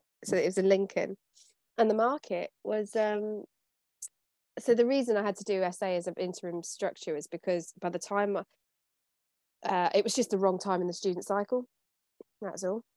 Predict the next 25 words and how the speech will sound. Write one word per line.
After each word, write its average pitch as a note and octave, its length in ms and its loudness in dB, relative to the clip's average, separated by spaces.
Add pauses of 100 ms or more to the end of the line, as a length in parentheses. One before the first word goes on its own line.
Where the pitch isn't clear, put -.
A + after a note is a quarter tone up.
(720)
And F#3 240 -2
I F3+ 100 -4
can't B4 180 -4
remember A3+ 160 2
if - 20 4
I - 20 -4
talked F#4 180 -4
about F3 120 0
this D#3+ 120 -6
in E3 40 -4
the E3 60 -4
podcast D#3 340 -4
before E3+ 260 0
or F3 40 -2
not, G3 260 0
but G3+ 180 4
yeah, A3 320 6
I G#3 80 2
just, A3+ 320 0
uh, F3 300 4 (680)
th-, - 120 -4
you C4 100 4
have D#4 140 6
that - 200 2
gap F#3 260 6